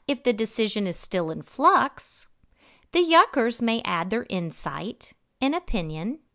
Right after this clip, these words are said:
and possibly come to the rescue before someone signs up for a crappy wireless plan. It is often good to ask for permission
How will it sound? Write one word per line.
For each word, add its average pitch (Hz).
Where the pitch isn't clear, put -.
and 262
possibly 254
come 240
to 247
the 247
rescue 214
before 302
someone 247
signs 214
up 226
for 165
a 160
crappy 196
wireless 175
plan. 165
It 349
is 370
often 392
good 247
to -
ask 190
for 190
permission 180